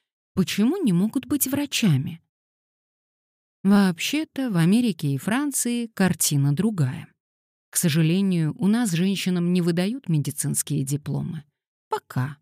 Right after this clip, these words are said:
во всяком случае». «Но это нечестно»,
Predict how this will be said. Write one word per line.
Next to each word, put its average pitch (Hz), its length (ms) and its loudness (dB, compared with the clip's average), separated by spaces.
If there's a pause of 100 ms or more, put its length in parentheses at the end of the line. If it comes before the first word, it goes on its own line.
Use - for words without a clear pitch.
во 175 140 2
всяком 139 400 -4
случае». - 540 -10 (720)
«Но 269 160 6
это 339 220 0
нечестно», 339 840 -4